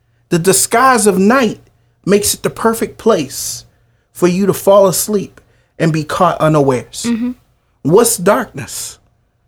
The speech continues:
Speaker 1: What's the darkness? First of all, darkness is this world, but also darkness is our understanding.
Speaker 2: Mm-hmm.
Speaker 1: Ephesians four seventeen says,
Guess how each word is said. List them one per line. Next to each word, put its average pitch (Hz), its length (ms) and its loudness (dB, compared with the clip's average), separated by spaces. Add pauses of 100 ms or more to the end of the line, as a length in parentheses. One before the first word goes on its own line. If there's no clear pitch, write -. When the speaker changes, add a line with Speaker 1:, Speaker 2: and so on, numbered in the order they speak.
(380)
Speaker 1:
What's 269 160 -2
the 226 100 -4
darkness? 233 680 -2 (460)
First 269 260 2
of 180 120 4
all, 160 280 4
darkness 214 440 0
is 175 140 2
this 170 200 2
world, 190 440 0 (1000)
but 190 220 0 (120)
also 185 680 2 (920)
darkness 208 460 0
is 180 120 0
our 165 200 2
understanding. 151 680 -2
Speaker 2:
Mm-hmm. 220 420 -2
Speaker 1:
Ephesians 233 480 2
four 214 280 2
seventeen 202 480 2
says, 170 260 0